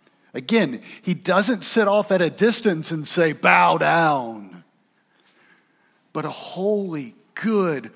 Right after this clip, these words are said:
righteous God comes to us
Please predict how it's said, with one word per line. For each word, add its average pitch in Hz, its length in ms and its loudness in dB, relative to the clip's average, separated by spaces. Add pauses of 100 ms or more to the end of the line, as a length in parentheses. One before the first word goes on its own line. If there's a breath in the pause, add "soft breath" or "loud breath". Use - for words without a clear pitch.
(100)
righteous 170 800 -2
God 160 520 -2 (380 loud breath)
comes 196 600 -6
to 156 380 -12
us - 720 -6